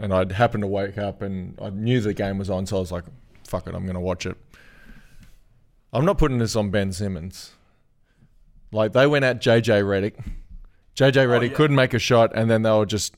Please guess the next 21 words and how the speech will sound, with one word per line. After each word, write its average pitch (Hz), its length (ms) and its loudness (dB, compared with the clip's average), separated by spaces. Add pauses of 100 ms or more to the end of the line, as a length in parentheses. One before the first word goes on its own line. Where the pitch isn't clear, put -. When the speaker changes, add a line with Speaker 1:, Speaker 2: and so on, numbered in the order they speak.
(120)
Speaker 1:
exploiting 113 540 2
him 107 180 2
down 101 220 4
on 98 100 0
the 98 80 -2
defensive 95 500 -4
end. 95 280 -4 (920)
Embiid 135 460 4
was 117 180 2
just 110 240 -4
throwing 120 240 4
up 92 220 -2
bricks 120 300 0
from 104 200 -10
three, 110 460 -2
and 101 80 -4
he 123 60 -2
has, 120 200 -2
he's 120 160 -8
played, 123 240 0
what, 110 240 -2